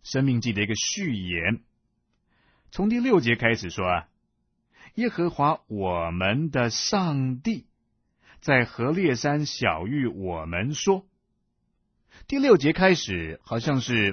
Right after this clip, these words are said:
摩西的口吻，他说：“耶和华我们的上帝。”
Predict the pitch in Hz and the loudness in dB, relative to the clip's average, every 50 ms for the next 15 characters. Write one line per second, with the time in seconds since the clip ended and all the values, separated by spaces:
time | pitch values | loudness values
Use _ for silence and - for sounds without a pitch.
0 | - - 107 110 113 123 147 147 - - - 180 175 135 123 107 - - - 117 | -2 -4 -4 -2 0 0 0 0 -2 -4 -4 -2 0 2 0 0 0 -2 -2 0
1 | 165 185 151 107 85 73 - _ _ _ _ _ _ _ _ _ _ _ _ _ | 2 4 4 2 2 0 -6 _ _ _ _ _ _ _ _ _ _ _ _ _
2 | _ _ - - - 110 - 117 101 92 - - - - 226 262 226 - 233 233 | _ _ -12 -6 -6 -4 -2 -2 -4 -4 -6 -8 -8 -4 -4 -4 -2 -2 -2 -2
3 | - - 190 220 240 196 143 123 120 143 185 208 214 202 - 262 233 202 190 214 | 0 0 2 2 2 2 2 2 2 2 2 2 0 0 0 0 -2 -2 -2 -4
4 | 226 - | -6 -8